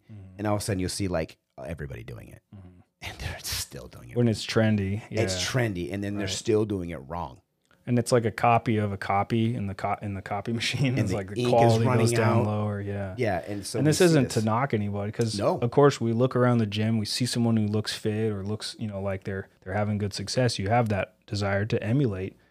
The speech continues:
Speaker 1: and to achieve what they're achieving. But I think what D J is saying is that some people have achievements in spite of the thing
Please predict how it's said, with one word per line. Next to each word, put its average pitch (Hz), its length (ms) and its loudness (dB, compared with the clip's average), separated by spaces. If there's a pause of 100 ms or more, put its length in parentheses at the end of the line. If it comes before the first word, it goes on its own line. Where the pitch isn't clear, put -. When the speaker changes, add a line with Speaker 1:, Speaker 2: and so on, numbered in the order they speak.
(140)
Speaker 1:
and 101 80 -14
to 113 100 -2
achieve 107 360 0
what 104 160 -4
they're 101 160 -4
achieving. 104 520 0 (380)
But 117 340 2
I 101 60 -4
think 156 200 0
what 117 140 4
D 104 140 0
J 101 140 0
is 98 160 0
saying 107 300 0
is 98 140 -2
that 95 180 -4
some 135 300 2
people 117 420 2
have 101 400 2
achievements 101 680 -2
in 101 160 -2
spite - 680 4
of 104 180 0
the 101 100 0
thing 98 480 -4